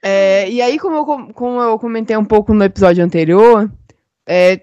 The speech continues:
é alguns canais que já vem fa-, que desde sempre tem um histórico de fazer série ti-, voltado pro público teen, que são a C W e a Freeform. A gente falou um pouco mais sobre a C W no episódio anterior, mas a gente acabou deixando a Freeform um pouco,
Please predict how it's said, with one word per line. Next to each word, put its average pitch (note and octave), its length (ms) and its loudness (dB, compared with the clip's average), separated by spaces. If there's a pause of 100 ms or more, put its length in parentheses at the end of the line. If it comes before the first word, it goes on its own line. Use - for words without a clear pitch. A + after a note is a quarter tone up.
(120)
é - 140 -2
alguns A3 300 2
canais A#3+ 420 -2
que A#3+ 140 -6
já G#3+ 240 2
vem G#3 240 -2
fa-, C4 320 -2
que G3 280 -8 (160)
desde A#4+ 260 0
sempre A#3+ 320 -4
tem A3 120 -2
um G#3+ 60 0
histórico A3+ 520 0
de A3 80 -2
fazer G#3 260 -2
série F#3 540 2
ti-, - 220 -16
voltado E3+ 340 -2
pro E3+ 100 -6
público E3 400 -4
teen, B3 400 0 (560)
que - 60 -20
são G#3+ 160 2
a G#3 60 2
C G#3+ 160 -4
W G3 480 0
e B3 60 0
a A#3+ 60 -4
Freeform. G3+ 520 -6
A G3 40 -10
gente G#3 140 -14
falou C#4+ 160 -6
um C#4 40 -6
pouco B3+ 460 -6
mais A3 240 -2
sobre G#3 200 -4
a G#3+ 60 -4
C A3 140 -6
W G3+ 520 2
no G3+ 180 -2
episódio F3+ 420 -2
anterior, F3 460 -2
mas G#3 380 0 (440)
a - 60 -10
gente F#3+ 100 -8
acabou F#3+ 240 -2
deixando G3 260 2
a F#3 100 4
Freeform F3+ 380 -2
um F3+ 40 -4
pouco, F3 300 -6